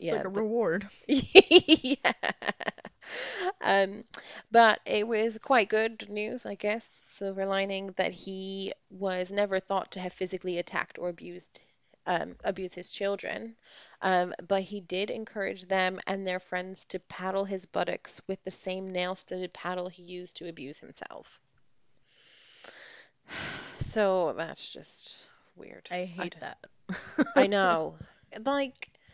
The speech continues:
Speaker 2: these poor children will just have this image and this memory of doing that to their father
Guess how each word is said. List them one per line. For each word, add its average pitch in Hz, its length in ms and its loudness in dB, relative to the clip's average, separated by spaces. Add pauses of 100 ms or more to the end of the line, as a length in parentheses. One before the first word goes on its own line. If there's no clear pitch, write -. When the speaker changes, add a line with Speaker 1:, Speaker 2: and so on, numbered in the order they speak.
(340)
Speaker 2:
these 262 220 -2
poor 262 340 0
children 240 760 -2 (260)
will 214 160 2
just 226 180 -2
have 202 300 0
this 185 220 -4
image 170 640 -6 (800)
and 190 180 -2
this 180 160 -6
memory 175 420 0
of 165 120 -4
doing 160 280 -8
that 160 200 -6
to - 100 -10
their 82 120 -2
father - 460 -6